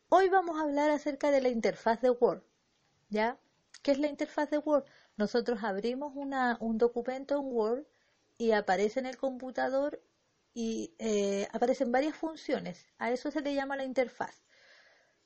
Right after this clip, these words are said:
como por ejemplo la barra de herramientas, de acceso rápido, la cinta de opciones, la vista backte-, backstage, ¿ya? Que, pero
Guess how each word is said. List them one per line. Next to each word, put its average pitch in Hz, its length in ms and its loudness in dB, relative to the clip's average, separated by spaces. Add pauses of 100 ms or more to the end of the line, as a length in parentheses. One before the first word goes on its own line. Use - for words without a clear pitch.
(380)
como 226 260 4
por 214 120 0
ejemplo 220 340 -4
la 214 100 0
barra 196 240 2
de 190 80 2
herramientas, 214 840 -2
de 208 80 -2
acceso 196 420 -6
rápido, 226 720 -4 (720)
la 208 120 -4
cinta 202 360 0
de 185 80 2
opciones, 220 960 2 (1500)
la 208 140 4
vista 202 560 2
backte-, 220 680 0
backstage, 214 840 -2 (540)
¿ya? 233 320 2 (140)
Que, 214 380 2
pero 254 920 10